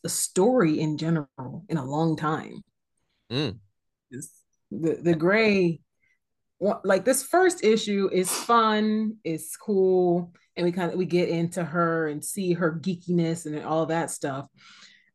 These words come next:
Speaker 1: But once we get past this first issue, it's gonna delve into, you're going to see me having a ball.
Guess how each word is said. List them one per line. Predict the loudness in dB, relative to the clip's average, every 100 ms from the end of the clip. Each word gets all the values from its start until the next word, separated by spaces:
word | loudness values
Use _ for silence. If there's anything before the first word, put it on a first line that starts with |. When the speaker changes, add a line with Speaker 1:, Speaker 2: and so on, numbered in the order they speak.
| _
Speaker 1:
But | 2
once | 4 4 4
we |
get | 2 2
past | 2 2 2
this | -4 -4
first | -4 -4
issue, | -8 -8 -6 -4
it's | -4
gonna | -2 -2
delve | 0 0 2
into, | 0 -4 -2 0 0
you're | 0
going | 2 2
to | 2
see | -2 0 0
me | -2
having | -4 -6 -8 -10 -12 -16 _ _ _ _
a | -8
ball. | -4 -4 -6